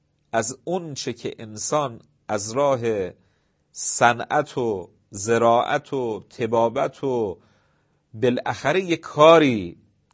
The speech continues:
یه کسی تدریس می‌کنه، یه کسی مهندسه، یه کسی کارگر، بناس، بقاله،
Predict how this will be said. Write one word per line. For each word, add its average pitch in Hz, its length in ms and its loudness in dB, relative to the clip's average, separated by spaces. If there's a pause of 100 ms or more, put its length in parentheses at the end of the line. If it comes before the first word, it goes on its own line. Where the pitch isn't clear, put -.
(600)
یه 123 60 -8
کسی 139 580 -4
تدریس 120 540 -2
می‌کنه، 127 400 -12
یه 98 80 -10
کسی 123 560 -12
مهندسه، 107 920 -6
یه 98 100 -12
کسی 123 540 -12 (460)
کارگر، 131 840 0 (240)
بناس، 101 920 -4
بقاله، 127 800 0